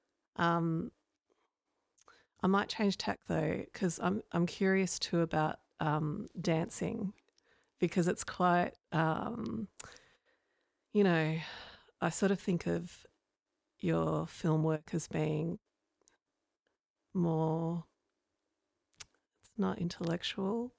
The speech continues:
but cerebral or something, you know, and compared to the dancing, which is just physical. So, um, what's your approach to your dancing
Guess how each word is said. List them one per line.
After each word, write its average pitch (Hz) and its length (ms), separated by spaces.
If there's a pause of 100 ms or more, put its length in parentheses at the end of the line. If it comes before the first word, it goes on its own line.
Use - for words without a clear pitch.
but - 680 (2000)
cerebral 165 640
or 156 100
something, - 380 (400)
you - 160
know, 170 180
and 160 520 (200)
compared 170 400
to - 120
the 165 80
dancing, - 500
which - 220
is - 420
just - 320
physical. 170 480
So, 170 460 (680)
um, 170 220
what's 196 280
your 233 120
approach - 600
to 170 640
your 160 300
dancing 160 720